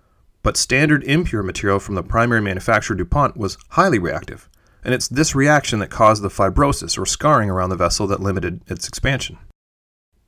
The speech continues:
By the early nineteen fifties, surgical repair with artificial grafts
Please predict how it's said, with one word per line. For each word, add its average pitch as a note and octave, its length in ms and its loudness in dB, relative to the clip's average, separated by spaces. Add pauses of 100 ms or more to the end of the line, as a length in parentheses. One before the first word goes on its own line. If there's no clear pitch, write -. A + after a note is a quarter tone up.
By A2 100 -4
the A#2 80 -4
early F3+ 240 2
nineteen D3+ 300 0
fifties, F#2+ 400 -4
surgical D3+ 440 2
repair A#2+ 280 0
with G2+ 200 -4
artificial A2 500 0
grafts A#2+ 420 0